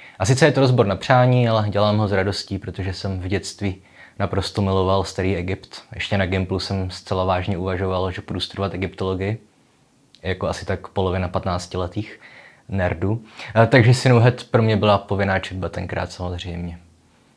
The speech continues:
I když jsem to celý život četl jako Egyptian Sinutech. Děkuji pěkně svému A D H D a předem se omlouvám, pokud k tomu někdy omylem zase sklouznu. Ale dobře, nejdřív bychom si asi měli říct něco o autorovi.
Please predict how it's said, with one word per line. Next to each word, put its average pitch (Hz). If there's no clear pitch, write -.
I 92
když 95
jsem 107
to 92
celý 98
život 95
četl -
jako 98
Egyptian 92
Sinutech. -
Děkuji 92
pěkně 90
svému 92
A 87
D 90
H 90
D 87
a 90
předem 101
se -
omlouvám, 98
pokud 95
k -
tomu 95
někdy 92
omylem 92
zase 92
sklouznu. 80
Ale 107
dobře, 147
nejdřív 120
bychom 127
si 131
asi 113
měli 117
říct 110
něco 107
o 90
autorovi. 110